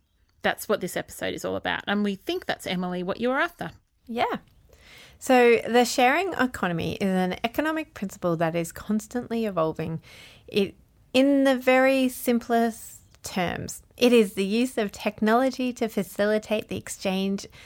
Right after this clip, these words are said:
Speaker 2: access of goods or services between two or more parties. It's derived from the notion that mutual parties can share value from the underutilized skills or assets. Where's that from?
Speaker 1: The internet's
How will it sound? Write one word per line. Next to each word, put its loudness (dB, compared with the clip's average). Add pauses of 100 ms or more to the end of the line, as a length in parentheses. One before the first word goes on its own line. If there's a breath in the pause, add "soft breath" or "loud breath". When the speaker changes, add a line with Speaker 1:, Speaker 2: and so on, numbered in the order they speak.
(320 loud breath)
Speaker 2:
access -2
of -8
goods 0
or 2
services -4
between -6
two -4
or 0
more -2
parties. -10
It's -12
derived 0
from 2
the 0
notion 2
that -2
mutual 0
parties -2
can -4
share 0
value -2
from -4
the -6 (140)
underutilized -2
skills -8
or -8
assets. -10 (260 soft breath)
Where's 0
that -4
from? -2 (540)
Speaker 1:
The -2
internet's -4